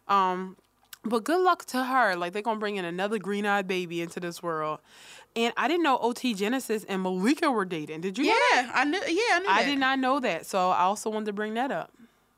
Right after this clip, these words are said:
Speaker 1: Like, they've been dating since November, apparently. I just think that's so funny. Like,
Speaker 2: That
Speaker 1: O-,
Speaker 2: is funny. Like, where the
Speaker 1: O T Genesis.
Speaker 2: <laughs> Like,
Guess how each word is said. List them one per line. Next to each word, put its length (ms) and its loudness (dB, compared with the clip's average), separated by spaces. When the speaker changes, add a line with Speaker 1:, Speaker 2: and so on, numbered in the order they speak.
Speaker 1:
Like, 160 -4
they've 140 0
been 120 0
dating 280 -4
since 260 -10
November, 500 -4
apparently. 600 -8
I 120 4
just 180 -4
think 140 2
that's 180 0
so 180 2
funny. 280 -2
Like, 160 -2
Speaker 2:
That 160 4
Speaker 1:
O-, 40 4
Speaker 2:
is 220 0
funny. 220 -4
Like, 120 4
where 200 6
the 60 -8
Speaker 1:
O 20 -6
T 260 4
Genesis. 680 0
Speaker 2:
<laughs> 20 0
Like, 240 0